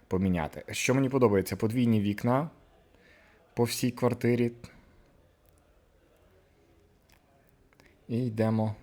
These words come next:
далі. Поруч маємо санвузол, душова кабіна, унітаз, біде та умивальник. Теж ви бачите, по плитці все добре. В цілому квартира непогана.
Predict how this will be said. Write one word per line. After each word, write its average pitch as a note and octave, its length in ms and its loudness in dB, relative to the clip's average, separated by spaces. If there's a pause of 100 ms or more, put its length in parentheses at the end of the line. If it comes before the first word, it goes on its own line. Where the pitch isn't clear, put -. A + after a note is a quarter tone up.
(100)
далі. F2+ 440 0
Поруч A#2+ 340 0
маємо G#2+ 420 0 (300)
санвузол, A2 800 0 (140)
душова G#2+ 340 -2
кабіна, G#2+ 380 0
унітаз, G2+ 440 0
біде F#2 320 0
та - 140 -6
умивальник. A2 760 0 (960)
Теж F#2+ 260 0
ви F#2+ 60 -4
бачите, F2+ 360 -4
по G#2 200 -4
плитці F#2 440 -2
все E2 320 -6
добре. C#3 580 0 (880)
В - 80 -20
цілому A#2 720 -2
квартира G#2 460 -2
непогана. F#2+ 640 -4